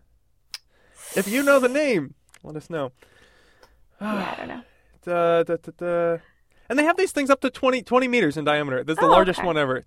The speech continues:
Speaker 2: How do
Speaker 1: Twenty
Speaker 2: you
Speaker 1: meters.
Speaker 2: get, how do you get it out of the
Speaker 1: Sixty
Speaker 2: ground
Speaker 1: feet.
Speaker 2: when you're done?
Speaker 1: This is the, the exact same reason I didn't know how to get it in. I'm not sure how to get it out.
Speaker 2: Oh,
Speaker 1: I did
Speaker 2: okay.
Speaker 1: see a picture of it breaking through once. So presumably you dig a, a tunnel.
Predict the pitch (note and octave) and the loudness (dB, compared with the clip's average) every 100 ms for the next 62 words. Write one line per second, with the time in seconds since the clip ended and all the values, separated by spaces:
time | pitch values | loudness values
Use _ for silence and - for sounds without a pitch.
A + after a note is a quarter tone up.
0 | - B4+ D5+ F5 E5+ C#5+ C#5+ - - A#4+ | 2 6 8 6 8 10 10 6 -2 2
1 | C#5 - C5+ G4+ F4 D#4 B3+ A3+ G#3 A#3 | 4 4 4 4 4 2 0 -2 -2 -4
2 | C4+ C4+ A#3+ A3 G#3+ G#3 C4+ _ - _ | -6 -6 -4 -4 -6 -8 -12 _ -20 _
3 | _ _ - - _ _ _ _ _ _ | _ _ -18 -18 _ _ _ _ _ _
4 | _ _ _ - G3+ A#3 - F3+ F#3 D#3 | _ _ _ -2 0 0 -2 -2 -2 -4
5 | D#3+ E3 D3+ E3 F3+ A3 F#3 F3+ E3 D#3 | -8 -6 4 6 6 4 4 2 2 0
6 | C#3 F3 D#3+ E3+ D#3 D#3+ E3 G#3 E3 D3+ | 0 0 2 2 0 0 0 2 2 2
7 | D#3+ E3+ D#3+ D3+ C#3+ C#3+ C#3+ B2+ - D4 | 0 0 0 0 0 0 2 2 2 2
8 | C#4+ E4 G#4+ G#4+ E4 B3+ - A#3 E3 C#3 | 4 4 4 4 4 2 4 4 4 0
9 | E3 F#3 F3+ C#3 F#3+ G3+ C#3 C3+ B2+ C3+ | 0 -2 -4 -6 -2 0 0 -2 -4 -8
10 | - - C4 A3 A#3 C4+ C#4+ F3+ D#3+ D3+ | -16 2 4 4 2 -2 0 0 0 -2
11 | E3+ D#3 D3 C#3 C#3 - E3+ C#3+ C#3 | -2 2 2 2 -2 -2 -2 0 -2